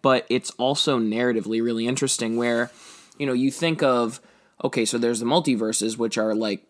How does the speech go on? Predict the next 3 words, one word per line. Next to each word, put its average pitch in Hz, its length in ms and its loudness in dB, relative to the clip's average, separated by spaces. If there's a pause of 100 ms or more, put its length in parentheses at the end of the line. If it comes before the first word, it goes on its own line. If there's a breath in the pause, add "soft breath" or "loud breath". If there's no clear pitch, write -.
(120)
pockets - 800 0 (160)
within, 117 720 0 (640)
uh, 110 320 0